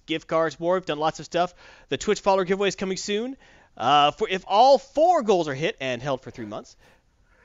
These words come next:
we, we will give away, wait, if our full goals are hit, we'll give away over a thousand in prizes, including an epic painting by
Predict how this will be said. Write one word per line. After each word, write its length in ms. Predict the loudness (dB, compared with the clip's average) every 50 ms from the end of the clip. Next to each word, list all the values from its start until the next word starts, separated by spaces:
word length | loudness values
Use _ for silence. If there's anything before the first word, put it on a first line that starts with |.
| _ -20 -20 -20 -20 _ _ -12
we, 140 | -10 -10 -10 -10 -10
we 160 | -8 -6 -4
will 100 | -4 -2
give 180 | 0 0 0 0
away, 440 | 2 0 2 0 0 -2 -4 -10 -14 -16 -20 _ -14
wait, 180 | -14 -14 -14 _ _ _ _ _ _ _ _ -8
if 120 | 0 2
our 120 | 2 2
full 100 | 2 0
goals 160 | -2 -2 -2 -2
are 40 |
hit, 60 | -2 -4
we'll 100 | -4 -4
give 80 | -2 -2
away 100 | -2 -2
over 80 | -2
a 40 | -2
thousand 280 | 0 2 2 2 0 -2
in 40 | -8
prizes, 300 | -2 0 0 0 0 -4
including 380 | -8 -4 -2 -2 -2 -2 -4 -6
an 140 | -8 -6 -4
epic 320 | -4 -4 -2 -4 -6 -6 -6
painting 320 | -10 -10 -10 -8 -10 -8
by 120 | -6 -6